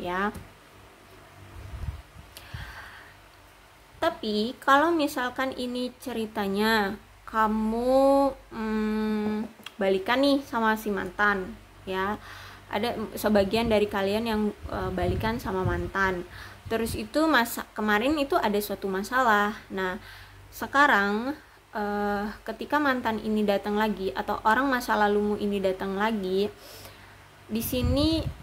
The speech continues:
aku lihat kamu pengen menyelesaikan masalah dengan dia, ya, mengklirkan segalanya, kemudian, em, melihat,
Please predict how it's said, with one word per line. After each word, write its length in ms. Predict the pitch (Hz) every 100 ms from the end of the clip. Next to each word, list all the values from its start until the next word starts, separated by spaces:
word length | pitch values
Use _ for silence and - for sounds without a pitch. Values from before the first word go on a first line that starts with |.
| 240
aku 160 | 233 240
lihat 400 | 233 254 269 269 -
kamu 320 | 233 240 262
pengen 320 | 247 226 240
menyelesaikan 640 | 233 214 208 208 208 202 208
masalah 480 | 208 214 202 208
dengan 320 | - 196 190 190
dia, 320 | 185 180 180 -
ya, 160 | - 196
mengklirkan 720 | 196 214 240 240 240 254 254
segalanya, 960 | - 214 196 196 196 196 208 233 262 277 - - - -
kemudian, 1200 | 233 233 226 226 196 214 214 220 240 269 277 277 - -
em, 640 | 214 208 208 208 202 202 - - - - - - -
melihat, 560 | 226 240 240 - 262